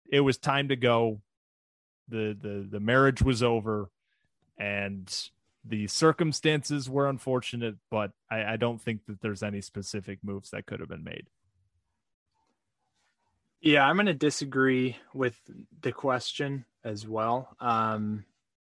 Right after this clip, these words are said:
Speaker 2: because I think it's unfair to say if he fired these guys at the end, would things have gone differently? Because if he was the type of coach who was going to fire those,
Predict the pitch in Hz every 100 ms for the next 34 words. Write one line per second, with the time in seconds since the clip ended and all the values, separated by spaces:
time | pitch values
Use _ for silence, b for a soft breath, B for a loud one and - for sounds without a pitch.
0 | - 160 - 185 180 180 160 - - 147
1 | 147 180 175 180 - 147 151 - - 135
2 | 135 135 - - 139 131 123 120 113 _
3 | _ _ _ _ _ _ _ _ _ _
4 | _ _ _ _ - - 143 139 123 143
5 | - 151 147 139 131 - 127 123 117 120
6 | 120 117 113 117 113 123 120 117 113 120
7 | 110 113 120 120 113 110 104 110 123 110
8 | 123 120 - - 160 151 139 135 - 135
9 | 131 120 - 135 - 127 113 131 123 120
10 | - 123 127 127 123 120